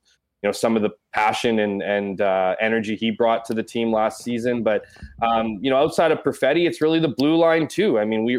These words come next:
we kinda, you know, this was two summers ago now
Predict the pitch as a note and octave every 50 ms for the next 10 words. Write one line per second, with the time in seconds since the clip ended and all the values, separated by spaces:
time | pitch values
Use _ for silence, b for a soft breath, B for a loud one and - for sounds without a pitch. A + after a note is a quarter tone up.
0 | - C3 C3 - - D#3 G3 G3+ F3 D3+ - B2+ A2+ G#2+ A2 B2 C#3 D#3 - -
1 | F3 D3 B2+ - _ - - F#3 F#3 - - C#3+ D#3+ G3+ G3 D3+ A#2+ B2 A2 A#2+
2 | A#2 A2+ A2+ A2+ A2 A2 A2 G#2+ G#2+ G#2